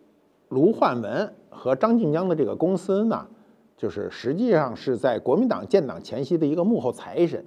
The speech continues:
你想想他对国民党有多大的这个资助，是吧？那么张静江呢，就后来就越来越喜欢革命这事儿，就对这个，这个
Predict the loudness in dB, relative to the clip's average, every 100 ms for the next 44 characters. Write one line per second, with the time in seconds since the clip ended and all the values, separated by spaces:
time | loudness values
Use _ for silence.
0 | -2 0 2 -2 -6 -4 0 0 0 -4
1 | -2 -4 -6 -8 -8 -8 -8 -12 -12 -12
2 | -10 -10 0 0 2 0 -2 -12 -8 -6
3 | -8 _ -20 -20 0 4 10 10 10 8
4 | 6 6 4 2 4 6 6 4 -4 -20
5 | -20 _ -12 4 6 8 6 8 8 8
6 | 6 2 -2 -4 -4 0 4 6 6 4
7 | -2 -6 -8 -12 -14 _ -20 _ 4 8
8 | 6 8 4 4 -4 -8 -14 _ _ _
9 | _ _ _ _ _ _ _ _ _ -6
10 | -6 -8